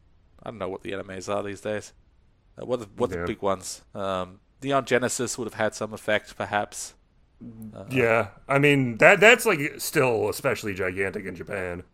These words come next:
Speaker 1: There, there you go.
Speaker 2: Um, the thing that comes into Sailor,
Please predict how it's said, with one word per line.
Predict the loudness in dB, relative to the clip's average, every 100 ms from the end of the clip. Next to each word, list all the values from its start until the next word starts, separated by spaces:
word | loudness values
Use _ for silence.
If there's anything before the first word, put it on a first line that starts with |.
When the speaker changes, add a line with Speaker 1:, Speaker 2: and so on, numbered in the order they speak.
| -2
Speaker 1:
There, | 2 2 0 -4
there | -2 -2
you | 0
go. | -2 -2 -4 -6
Speaker 2:
Um, | -10 -14 -18 _ _ _ _ _ _ _ _ _ _ _ _ _ _ -20 2
the | 8 10 10
thing | 10
that | 10 6
comes | 4 4
into | 0 4
Sailor, | 6 6 6 2